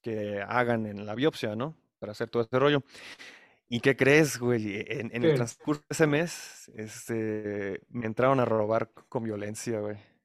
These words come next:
Speaker 2: Sí, sí vi las publicaciones de que, eh, realmente la estabas pasando bastante mal.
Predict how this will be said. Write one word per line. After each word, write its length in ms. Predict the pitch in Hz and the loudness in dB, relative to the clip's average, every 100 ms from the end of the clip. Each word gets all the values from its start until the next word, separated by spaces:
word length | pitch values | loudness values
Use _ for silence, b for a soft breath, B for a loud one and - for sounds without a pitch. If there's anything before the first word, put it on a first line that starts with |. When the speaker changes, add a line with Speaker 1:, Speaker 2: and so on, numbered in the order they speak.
| _ _ _ _ - | _ _ _ _ 4
Speaker 2:
Sí, 180 | 240 233 | 6 8
sí 160 | 262 | 8
vi 120 | 254 | 10
las 180 | 269 262 | 10 8
publicaciones 680 | 262 226 202 180 190 202 226 | 6 6 6 6 6 6 6
de 140 | 202 | 4
que, 260 | - 160 143 | 4 2 2
eh, 100 | 135 135 - - - | 0 -8 -20 -16 0
realmente 800 | 165 156 156 156 160 175 180 196 | 4 6 6 4 4 4 4 2
la 60 | |
estabas 260 | 160 170 180 | 2 0 -2
pasando 400 | 156 147 165 175 | -2 -2 0 0
bastante 720 | 156 156 - - 170 190 190 | 2 2 0 0 2 2 2
mal. 300 | 160 147 185 | 0 -2 -6